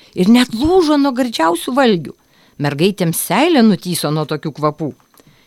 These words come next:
Joms įėjus, visi šokėjai sužiuro, o mokytojai nė dėmesio nekreipė. Elfytės pamatė, kad arčiau durų laisvų vietų jau nėra, atsiprašinėdamos ir linkčiodamos nepažįstamiesiems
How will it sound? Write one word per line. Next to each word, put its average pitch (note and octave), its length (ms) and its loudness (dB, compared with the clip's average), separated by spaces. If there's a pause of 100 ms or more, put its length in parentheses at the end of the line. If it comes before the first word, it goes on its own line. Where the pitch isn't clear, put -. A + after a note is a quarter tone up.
Joms F3 380 0
įėjus, D3+ 400 -2
visi D#3 240 -6
šokėjai F3+ 420 -2
sužiuro, C#3 600 -4 (560)
o F3+ 40 -4
mokytojai F#3+ 520 -2
nė D4+ 180 -4
dėmesio G4 440 -2
nekreipė. A3+ 520 -6 (380)
Elfytės F3+ 520 -2
pamatė, E3+ 480 0
kad D#3+ 200 -6
arčiau A3 280 -2
durų G3+ 380 0
laisvų D#3+ 340 -6
vietų D3+ 400 -4
jau E3 200 2
nėra, C3 420 -2 (540)
atsiprašinėdamos A3+ 1120 -2
ir C#3+ 100 -6
linkčiodamos G3 840 -2
nepažįstamiesiems E3+ 1120 -4